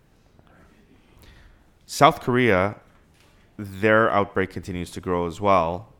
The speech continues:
Um, so they're the new, they're the new, like, number two in the world. Um, they have three hundred and seventy-four new cases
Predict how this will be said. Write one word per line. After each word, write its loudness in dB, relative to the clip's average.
Um, -6
so 0
they're 6
the 2
new, 0
they're 2
the 0
new, -2
like, -2
number -2
two -6
in -10
the -6
world. -6
Um, -4
they -6
have 0
three -2
hundred -2
and -4
seventy-four -2
new -4
cases -8